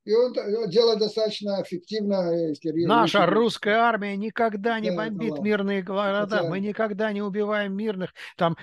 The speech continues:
Speaker 2: пок-, к-,
Speaker 1: Ну,
Speaker 2: камера
Speaker 1: ладно.
Speaker 2: показала этого
Speaker 1: Ну.
Speaker 2: генерала Гурулева, он даже офигел так <laughs> от такого, типа, т-, такое нёс там. Ну, неважно,
Speaker 1: С
Speaker 2: ему,
Speaker 1: евреями
Speaker 2: человеку хорошо
Speaker 1: нет
Speaker 2: платят.
Speaker 1: проблем.
Speaker 2: Да.
Speaker 1: С е-, у России с евреями вопрос, потому что, в конце концов,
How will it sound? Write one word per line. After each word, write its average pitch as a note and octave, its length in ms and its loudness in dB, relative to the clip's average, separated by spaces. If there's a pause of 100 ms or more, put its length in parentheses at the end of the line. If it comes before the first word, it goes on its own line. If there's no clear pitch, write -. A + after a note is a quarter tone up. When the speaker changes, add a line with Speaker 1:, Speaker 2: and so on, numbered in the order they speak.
(140)
Speaker 2:
пок-, F#3+ 380 -6
к-, G3 160 0
Speaker 1:
Ну, G#3 80 -20
Speaker 2:
камера - 300 6
Speaker 1:
ладно. G3+ 140 6
Speaker 2:
показала F3+ 420 6
этого D#3+ 240 4
Speaker 1:
Ну. D3+ 40 2
Speaker 2:
генерала E3+ 460 4
Гурулева, F#3+ 560 6
он F3 180 2
даже C#3+ 240 0
офигел C#3 520 -6
так - 260 -6
<laughs> - 80 -10
от D#3+ 160 -2
такого, F3+ 420 4 (340)
типа, D#3+ 240 2
т-, F3+ 280 4
такое F#3+ 340 2
нёс E3 320 2
там. C#3 220 -6
Ну, F#3+ 140 -8 (220)
неважно, G3 420 4
Speaker 1:
С C#3 40 2
Speaker 2:
ему, C#3+ 120 0
Speaker 1:
евреями A3 200 2
Speaker 2:
человеку B3 220 4
хорошо G#3+ 320 6
Speaker 1:
нет F3 100 2
Speaker 2:
платят. F3+ 280 2
Speaker 1:
проблем. C#3+ 360 2 (640)
Speaker 2:
Да. B2 240 -8
Speaker 1:
С - 80 -20
е-, D#3+ 120 0
у F3 140 -2
России A3 420 -4
с - 120 -10
евреями F3+ 420 -2
вопрос, D3 560 -8
потому E3 340 -6
что, E3 160 -8
в - 40 -16
конце E3 300 -6
концов, F3 420 -6